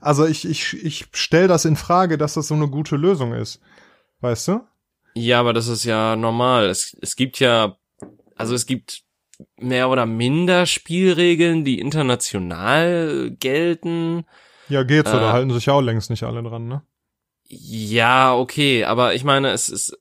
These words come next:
Speaker 2: es gibt halt kein Weltrecht. Es gibt halt E-U-Richtlinien, wo dann jedes Land nochmal unter sich irgendwie nochmal eigene Gesetze daraus, äh,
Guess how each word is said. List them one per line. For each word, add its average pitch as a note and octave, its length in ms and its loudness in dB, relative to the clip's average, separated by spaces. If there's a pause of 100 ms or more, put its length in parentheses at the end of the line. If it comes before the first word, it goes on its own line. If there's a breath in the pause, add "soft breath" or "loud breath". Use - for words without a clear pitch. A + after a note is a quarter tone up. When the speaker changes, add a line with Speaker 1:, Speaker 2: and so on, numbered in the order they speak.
(320)
Speaker 2:
es - 160 -6
gibt D#3+ 180 -6
halt D#3 200 2
kein B2 260 -2
Weltrecht. - 800 -2
Es - 120 -4
gibt B2+ 220 -2
halt B2 220 2 (500 loud breath)
E-U-Richtlinien, E3+ 1200 0
wo A#2+ 100 0
dann A#2+ 320 2
jedes A2+ 320 0
Land A#2+ 260 0
nochmal A2+ 380 0
unter B2 400 0
sich A2+ 320 -2
irgendwie G#2 720 -2
nochmal G#2 320 -2
eigene A2+ 420 -2
Gesetze A2+ 400 0
daraus, A2 640 2
äh, F#2 520 -2